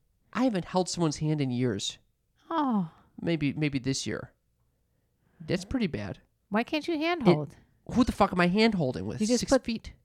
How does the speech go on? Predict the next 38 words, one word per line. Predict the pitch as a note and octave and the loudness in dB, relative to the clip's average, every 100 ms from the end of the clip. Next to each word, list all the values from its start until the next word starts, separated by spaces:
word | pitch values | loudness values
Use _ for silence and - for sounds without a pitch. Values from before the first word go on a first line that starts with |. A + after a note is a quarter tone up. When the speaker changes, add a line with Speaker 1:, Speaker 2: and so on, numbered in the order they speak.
| - | -8
Speaker 2:
you | G3 G#3 | -4 -2
just, | G3 G3 - _ - - - - | -2 -2 -8 _ -20 -20 -20 -4
Speaker 1:
And | D3 | 2
Speaker 2:
oh. | F3+ | 2
Speaker 1:
you | D#3+ | 2
got, | C3 B2+ | -2 -4
you | C#3 | -2
gotta | C#3+ B2 | 0 -2
fucking | - B2+ G#2+ | -4 -6 -2
sanitize | C#3 F#3+ G#3+ G#3 G#3 | 0 0 0 -2 0
immediately | G#3 G#3 G3+ | -2 -2 -2
Speaker 2:
What | G#3 | -2
Speaker 1:
afterwards. | - G#3 | 2 2
Speaker 2:
if | A3 | 4
you | A3 | 6
wear | A3 | 4
gloves? | G#3 A3+ A3+ D#3 D3+ | 4 2 2 2 6
Speaker 1:
I'm | F3 | 6
thinking | F3 A#3 G3+ | 4 -2 -2
of, | F3 - | -6 -6
I'm | F3 | -6
thinking | A3 G3 | -4 0
about | E3 D3 - | 0 0 -6
twenty | - G#3+ | -4 -2
twenty-one. | G#3+ G#3 F3+ F3+ G3+ - | -2 0 0 0 -2 -8
I | A3 | -8
might | C#4+ | -8
just | - - | -10 -8
be | - | -6
hand | D3+ D#3+ D#3 D#3 | -2 0 0 0
holding | C#3+ C3 C3 - _ _ _ | 0 0 0 -4 _ _ _
every | E3+ D#3+ E3 E3 E3 E3 _ - - | 0 2 4 2 2 -4 _ -12 0
person's | E3 D3+ D#3+ C#3+ | 2 2 -2 -4
hand | C#3 C#3+ A#2+ A#2+ | -4 -2 -2 -2
who | C3+ | -4
I | A#2 | -4
could | - B2 | -4 -10
hold. | B2+ - C#3+ | -8 -8 -10